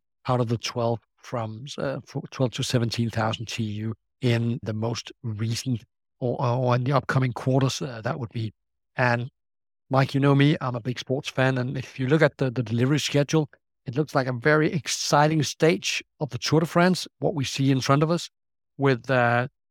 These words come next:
the second quarter of twenty twenty-three being, like, Tourmalet, and then they go down from that, and then they go to an even bigger peak in the second quarter of twenty twenty-four. At least that's how we expect deliveries to pan out for the coming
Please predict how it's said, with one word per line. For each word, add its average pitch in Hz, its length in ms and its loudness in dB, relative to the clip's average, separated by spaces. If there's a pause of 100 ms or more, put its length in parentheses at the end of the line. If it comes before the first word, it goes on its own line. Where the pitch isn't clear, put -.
(140)
the 123 80 -12
second 160 260 -2
quarter 147 260 4
of 135 100 0
twenty 151 280 0
twenty-three 151 540 0
being, 135 500 2
like, 120 240 -4 (180)
Tourmalet, 180 460 4 (480)
and 135 180 -4
then 151 200 2
they 135 120 6
go 147 220 2
down 147 220 2
from 151 140 -4
that, 143 200 2
and 123 160 -10
then 127 80 -10
they 127 120 -4
go 131 200 -4
to 127 220 -4
an 123 80 -2
even 127 280 -2 (180)
bigger 139 220 2
peak 120 400 -2 (440)
in 120 340 2
the 110 80 -6
second 127 320 -4
quarter 117 420 -4
of 117 240 -8
twenty 117 400 -8
twenty-four. 113 640 -6
At 113 120 -6
least 120 360 -2 (420)
that's - 220 0
how 113 160 2
we 117 200 -6
expect 110 420 -8
deliveries 110 480 -8
to - 120 -14
pan 110 240 0
out 107 280 -4
for 113 140 -8
the 110 120 -6
coming 110 440 -4